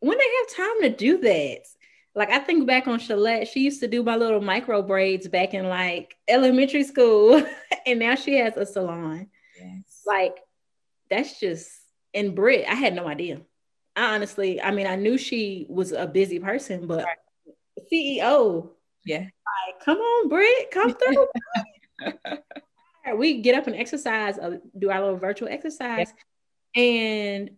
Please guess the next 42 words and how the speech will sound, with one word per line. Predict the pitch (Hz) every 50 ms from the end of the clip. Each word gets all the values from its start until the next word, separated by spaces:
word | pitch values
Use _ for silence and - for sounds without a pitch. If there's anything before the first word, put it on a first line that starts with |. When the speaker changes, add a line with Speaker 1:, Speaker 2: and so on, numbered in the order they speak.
| _ - - -
Speaker 1:
I'm | - 240 277 277
like, | 269 233 - -
"Oh, | 220 247 277
it's | 277 277 -
eight | 208 233 247
o'clock | 247 240 - 220 202 202 202
where | 208 202 190
I'm | 180 180 190 190
at." | 185 180 175 156 - -
It's | - 240 - - - - - _ _ _ _ _ _ _ _ _ _ _ _ _ _ _ _ _ _ _ _ -
nine | 170 160 170 185 185
o'clock, | 185 190 - 180 180
I | 175 170
guess, | 170 185 180 185
where, | 196 185 185 180 185 - -
where | 208 190 202 196 196 185 175 -
the | 165 185 185 -
East | 240 262 262 -
Coast | - 240 208 202 208 -
crew | - 214 202 196
is. | 180 180 180 175 175 180 180 _ - - - - - - _ _ _
And | 233 247 240 233 240
she's | 240 - 359 370 359
like, | 349 277 233 214 220 - 214 - -
"Y'all, | - 196 202 190 202 202
it's | 185 214 240 240
five | - - 226 220 220
o'clock | 220 - - 233 214 311 -
in | 214
the | 214 208
morning | 208 214 214 214 208 214 -
over | 202 208 190 202
here." | 214 220 196 175 165
Where | - - -
you | - - - - - - - - 622 587 571 554 554 - -
at? | - - - - _ _ _ _ _ _ _ _ -
Speaker 2:
It's | 101 101 - -
six. | - 247 226 - - _ - - - - - - _ _
Yes. | 185 196 208 196 180 170 175 - - - - _ _ _ _ _ _ -
Speaker 1:
Yeah, | 277 277
I'd | 262 370 440
be | -